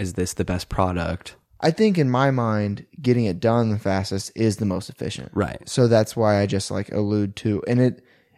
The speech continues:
Speaker 2: and I've definitely made mistakes. I mean, we've talked about it before, like, pod equipment.
Speaker 1: Mm-hmm.
Speaker 2: Like, I've just been like, "All right, we need this pod equipment.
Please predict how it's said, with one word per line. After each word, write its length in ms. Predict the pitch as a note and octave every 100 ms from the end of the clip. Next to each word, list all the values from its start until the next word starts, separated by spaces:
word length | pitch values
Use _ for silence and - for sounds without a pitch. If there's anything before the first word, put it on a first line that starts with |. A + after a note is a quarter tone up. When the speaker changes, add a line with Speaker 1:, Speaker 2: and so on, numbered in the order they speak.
| -
Speaker 2:
and 100 | C3+
I've 240 | D3 D#3+
definitely 300 | C#3 C3 C3
made 200 | A2 A2
mistakes. 440 | G2+ F#2+ B2 A#2+ G2+
I 40 |
mean, 320 | A2+ G#2+ G#2
we've 160 | C3+ E3
talked 200 | C#3+ A2+
about 120 | G#2+
it 60 | F#2+
before, 300 | G#2+ D#3+ C3
like, 220 | G2+ - _ -
pod 220 | C#3+ D#3
equipment. 400 | - - - - _ _ -
Speaker 1:
Mm-hmm. 240 | G#2+ G#2+ G2
Speaker 2:
Like, 260 | A2+ - -
I've 140 | A#2+
just 120 | A#2
been 80 | A#2
like, 140 | F#2+ -
"All 100 | G#2
right, 140 | F2
we 160 | A2+ A2
need 200 | A2 G#2+
this 120 | G#2+
pod 280 | - A2 G#2+
equipment. 440 | - C3+ D#3+ E3